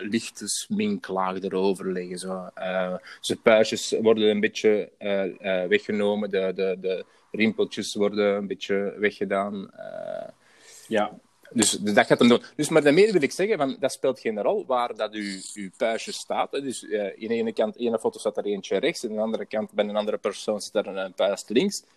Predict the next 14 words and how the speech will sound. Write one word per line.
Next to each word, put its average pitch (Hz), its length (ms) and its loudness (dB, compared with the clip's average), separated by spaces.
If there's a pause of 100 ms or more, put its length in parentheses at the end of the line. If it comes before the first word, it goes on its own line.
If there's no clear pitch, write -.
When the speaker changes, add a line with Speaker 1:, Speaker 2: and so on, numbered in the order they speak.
Speaker 1:
Hij - 120 -6
gaat 104 140 4
dat 95 200 -6 (280)
allemaal 123 320 4
wegwerken. 92 500 -12 (760)
Speaker 2:
Hmm. 202 480 -6 (800)
Ja. 120 180 -2
Speaker 1:
En 127 180 8
aan 123 140 6
de 110 60 4
hand 170 300 2
van 131 180 2
die, 113 180 0
eh, 98 540 -4